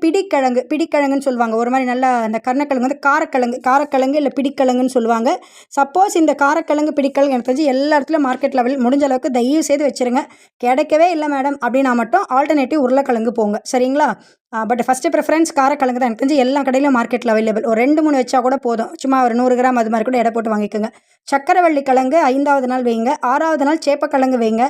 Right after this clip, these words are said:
சேப்பக்கிழங்குனா நான் தெரியும் இல்லையா? So, நம்ம அந்த குட்டி குட்டியா கா-, காரக்குழம்புலலாம் போடுவோம். So, அந்த சேப்பக்கிழங்கு. சப்போஸ் எனக்கு சேப்பக்கிழங்கு கிடைக்கலனா மட்டும் கருணக்கிழங்கு. எனக்கு தெரிஞ்ச கருணக்கிழங்கு இன்னைக்கு ரொம்ப ரேட்டு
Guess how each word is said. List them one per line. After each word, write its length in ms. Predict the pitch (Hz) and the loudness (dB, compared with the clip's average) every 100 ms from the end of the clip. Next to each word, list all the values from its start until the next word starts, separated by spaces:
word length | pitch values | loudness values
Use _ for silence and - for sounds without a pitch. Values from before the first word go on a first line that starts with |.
| 285 _ _ | -4 _ _
சேப்பக்கிழங்குனா 640 | 302 311 294 285 294 381 | -2 0 2 2 2 2
நான் 260 | 330 262 247 | 2 2 0
தெரியும் 240 | 269 285 | 0 0
இல்லையா? 240 | 277 277 262 | 2 4 2
So, 160 | 269 | 2
நம்ம 200 | 240 233 | 0 2
அந்த 120 | 226 233 | 0 0
குட்டி 160 | 277 | -4
குட்டியா 260 | 254 277 269 | -2 0 2
கா-, 300 | 269 240 233 | 2 2 0
காரக்குழம்புலலாம் 640 | 262 262 277 240 240 233 240 | 0 0 0 0 0 -2 0
போடுவோம். 260 | 226 208 | -2 -2
So, 160 | 294 247 | -2 -2
அந்த 180 | 226 247 | 0 -2
சேப்பக்கிழங்கு. 560 | 247 240 247 214 214 277 - - _ | -2 -2 -2 -2 0 0 -2 -10 _
சப்போஸ் 340 | - 269 339 | -4 0 0
எனக்கு 220 | 339 285 277 | 2 -2 0
சேப்பக்கிழங்கு 600 | 302 320 320 285 302 294 | -2 0 -2 0 0 0
கிடைக்கலனா 580 | 277 294 302 285 254 | 0 2 2 2 2
மட்டும் 640 | 240 240 370 403 285 247 226 | 0 -2 0 2 2 2 0
கருணக்கிழங்கு. 640 | 294 330 339 269 226 226 | 0 0 0 0 0 -2
எனக்கு 280 | 240 240 240 | -2 -2 0
தெரிஞ்ச 100 | 302 | 0
கருணக்கிழங்கு 480 | 285 262 302 285 269 | 2 0 0 -2 -2
இன்னைக்கு 240 | 233 226 | 0 2
ரொம்ப 260 | 240 302 311 | 2 4 4
ரேட்டு 380 | 262 262 262 | 4 2 0